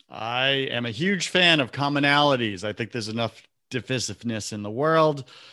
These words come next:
When we look at our beliefs, when we look at our political opinions, we see division, right? It's just what's so. We all have opinions.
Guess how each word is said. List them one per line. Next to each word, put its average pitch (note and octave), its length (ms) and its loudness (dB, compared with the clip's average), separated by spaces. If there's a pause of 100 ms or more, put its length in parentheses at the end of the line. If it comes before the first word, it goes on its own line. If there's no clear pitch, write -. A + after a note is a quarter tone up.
(160)
When A2+ 120 -6
we A#2 80 0
look A#2+ 180 -2
at B2 140 2
our A2+ 200 2
beliefs, B2+ 720 -2
when A#2+ 140 -6
we A#2 100 -4
look A#2+ 280 -4
at A#2+ 200 -2
our A2 240 -4
political C#3 540 -4
opinions, C3+ 580 -2
we A#2+ 300 -4
see A#2+ 720 -6 (160)
division, G2 540 -4
right? A#2 360 -4
It's A#2+ 200 -4
just B2+ 240 -2
what's A#2+ 180 -2
so. - 380 -6
We A#2+ 100 -4
all C3+ 140 0
have B2 160 -2
opinions. A2+ 640 -2